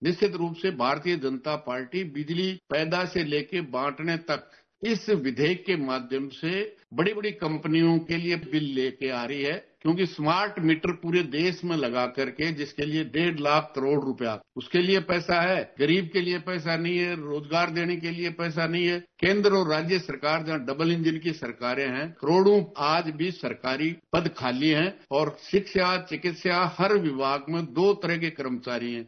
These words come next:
एक permanent कर्मचारी है, एक contract base पे या संविदा पे या भत्ते पे है। ट्रंप के खिलाफ, साम्राज्यवाद के खिलाफ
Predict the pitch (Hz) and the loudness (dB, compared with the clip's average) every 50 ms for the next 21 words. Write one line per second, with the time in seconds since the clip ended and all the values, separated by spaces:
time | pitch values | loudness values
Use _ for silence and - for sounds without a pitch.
0 | - - 151 165 170 165 - 147 147 151 165 175 185 190 190 175 165 - 175 175 | -6 0 0 0 0 2 0 0 2 4 4 4 4 2 2 0 -2 -4 -2 -2
1 | 180 170 165 190 175 175 180 185 175 180 190 190 190 170 - - 147 147 143 135 | -2 -2 -2 0 0 2 2 2 2 0 0 -2 -2 -4 -4 -2 -2 -2 -2 -2
2 | 156 160 160 151 156 147 151 151 151 151 - - 160 156 156 156 160 - - 147 | -2 -4 -4 -4 -4 -2 -2 -2 -2 -4 -6 -6 -4 -4 -4 -4 -6 -4 -2 0
3 | 147 147 139 143 - 143 147 165 170 165 165 156 156 147 147 147 151 151 - _ | 0 0 0 0 -2 0 2 2 4 4 2 0 0 0 -2 -2 -2 -2 -6 _
4 | 117 113 117 127 135 135 135 135 - - _ - 117 143 - - 170 165 160 131 | -10 -6 -2 0 0 0 0 -2 -4 -8 _ -4 -4 -4 0 0 0 0 2 2
5 | 135 110 98 95 - _ _ _ _ _ 156 180 202 226 - - - 262 - - | 0 0 0 -4 -10 _ _ _ _ _ 0 0 0 0 -2 0 0 0 0 0
6 | - 139 139 143 151 139 - - - - - - - 127 131 139 156 165 175 180 | -2 0 2 2 2 0 -2 -4 -12 -20 -20 -8 -4 -2 -2 2 2 0 2 2
7 | 196 190 170 160 160 156 151 - 170 156 151 - 127 123 131 139 143 135 | 0 0 2 0 0 -2 -4 -6 -6 -6 -6 -8 -6 -4 -2 -2 -2 -4